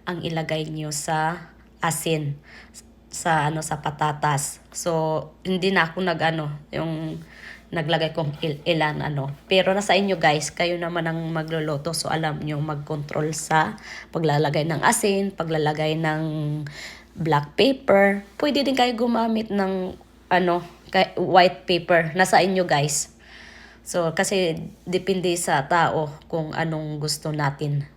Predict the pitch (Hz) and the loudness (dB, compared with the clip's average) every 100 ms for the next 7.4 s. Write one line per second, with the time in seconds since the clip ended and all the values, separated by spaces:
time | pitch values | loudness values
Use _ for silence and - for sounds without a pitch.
0 | - - - 147 147 139 135 - - - | -20 -20 -8 -2 -2 -2 -6 -12 -20 -20
1 | - - - - 190 180 180 - - 185 | -20 -20 -14 -2 -2 0 0 0 0 0
2 | 175 175 170 185 180 - 165 - 165 165 | 2 2 2 -2 -4 -6 -6 -6 -6 -4
3 | 156 160 165 156 165 160 151 151 156 151 | -4 -4 -4 -4 -4 -4 -2 -4 -4 -4
4 | 147 147 151 147 143 135 135 - - - | -4 -4 -4 -6 -4 -4 -2 -6 -8 -14
5 | - - - - - - - 165 147 175 | -20 -20 -20 -20 -20 -20 -14 -10 -4 0
6 | 165 170 156 156 - 175 190 175 170 175 | 0 0 2 0 0 0 0 -2 -2 -4
7 | - 165 - 120 | -4 -4 -4 -4